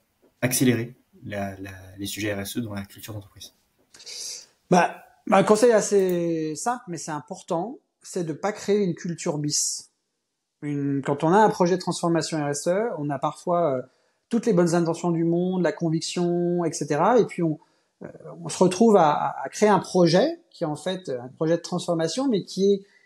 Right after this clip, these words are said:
Speaker 2: qui crée une espèce de culture bis, voire d'entreprise parallèle, et qui va venir du coup en opposition à la culture générale de l'entreprise.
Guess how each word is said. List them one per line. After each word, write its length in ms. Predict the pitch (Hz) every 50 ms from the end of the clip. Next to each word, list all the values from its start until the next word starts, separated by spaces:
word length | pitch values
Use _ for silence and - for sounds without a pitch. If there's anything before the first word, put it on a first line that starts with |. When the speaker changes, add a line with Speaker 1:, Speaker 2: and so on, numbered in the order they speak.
| _ _
Speaker 2:
qui 120 | - - 160
crée 200 | - - 240 247
une 60 | 220
espèce 320 | 196 - - 214 214 196
de 100 | 170 170
culture 460 | 156 - - 233 214 180 220 208 185 175
bis, 240 | 190 247 247 -
voire 200 | 160 175 196 185
d'entreprise 720 | 165 185 190 185 - 196 180 - - - 214 220 214 214 - -
parallèle, 520 | - 175 160 160 165 160 143 131 127 131 _ _ _ _ _ - - - - - _ _ _ _ _ _ _ _ _ _ -
et 320 | 196 196 214 214 214 214
qui 200 | - - - 185
va 180 | 156 180 240 262
venir 380 | 240 247 220 202 214 254 254
du 120 | 190 190 180
coup 320 | - _ 233 254 285 294 -
en 160 | 180 175 180 180
opposition 560 | 180 180 190 190 180 185 190 180 - 226 226
à 80 | 208
la 80 | 185 175
culture 400 | 170 - 180 170 156 - 185 175
générale 560 | 156 175 175 170 170 160 160 170 175 180 175
de 60 | 156
l'entreprise. 680 | 156 151 143 - - 156 151 - - 156 135 131 117